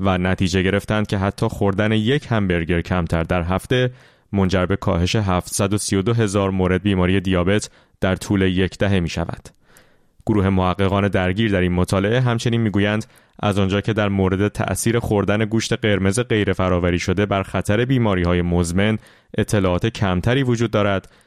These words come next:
این برآوردها باید با احتیاط تفسیر شوند و در این مورد تحقیقات بیشتری نیاز است.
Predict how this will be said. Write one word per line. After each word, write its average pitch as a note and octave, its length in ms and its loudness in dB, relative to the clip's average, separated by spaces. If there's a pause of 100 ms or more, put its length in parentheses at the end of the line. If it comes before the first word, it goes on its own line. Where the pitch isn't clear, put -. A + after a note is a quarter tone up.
(200)
این C3+ 180 0
برآوردها F2+ 560 0
باید F2 340 0
با G2+ 120 0
احتیاط G2 540 -2
تفسیر B2 360 -2
شوند B2+ 420 0 (380)
و F#2+ 180 2
در F2+ 200 0
این C3 200 0
مورد F#2+ 360 0
تحقیقات F2+ 500 -2
بیشتری G#2 540 0
نیاز D#2+ 280 -4
است. - 300 -10